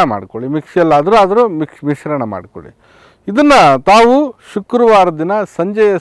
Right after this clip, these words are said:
ಸಮಯದಲ್ಲಿ ಏನ್ ಧೂಪವನ್ನು ಹಾಕ್ತೀರಾ, ಆ ಮನೆಯಲ್ಲಿ, ಆ ದೇವರ ಕೋಣೆಯಲ್ಲಿ, ಲಕ್ಷ್ಮಿಯನ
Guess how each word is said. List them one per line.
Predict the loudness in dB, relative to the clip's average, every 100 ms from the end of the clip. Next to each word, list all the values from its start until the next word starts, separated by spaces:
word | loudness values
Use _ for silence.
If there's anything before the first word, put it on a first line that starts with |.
| -6
ಸಮಯದಲ್ಲಿ | -6 -6 -4 -2 0
ಏನ್ | -2 -2
ಧೂಪವನ್ನು | -2 -2 -4 -2
ಹಾಕ್ತೀರಾ, | -6 -8 -6 -6 -4
ಆ | -4 -2
ಮನೆಯಲ್ಲಿ, | -2 -2 -2 -2
ಆ | -2 -2
ದೇವರ | 0 0 -2
ಕೋಣೆಯಲ್ಲಿ, | -6 -6 -6 -8 -10 _ _ _ _
ಲಕ್ಷ್ಮಿಯನ | -6 -6 -6 -4 -2 0